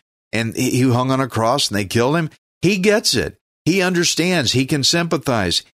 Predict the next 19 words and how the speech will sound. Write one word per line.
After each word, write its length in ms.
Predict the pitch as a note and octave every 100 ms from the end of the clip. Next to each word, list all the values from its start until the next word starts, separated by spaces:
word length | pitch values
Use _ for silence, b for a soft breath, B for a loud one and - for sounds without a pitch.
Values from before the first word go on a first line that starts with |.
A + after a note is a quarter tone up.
| -
He 260 | E3+ F3
is 160 | D3 C#3+
one 300 | D3 D3+ F3
of 120 | E3
us. 220 | C#3 - - b
You 200 | C#3+ F#3+
can 180 | G#3 F3+
look 240 | D#3 F#3+
at 100 | G#3
this 200 | - C3+
king 380 | - D3+ D#3 E3+
and 100 | B2
say, 320 | - B2 A#2 - _ _ -
"Not 240 | C3 D#3+
only 180 | F#3 F3+
did 200 | C3 G#2+
God 260 | A#2 G#2+ F#2+
choose 400 | - C3+ E3+ G2+
you, 180 | E2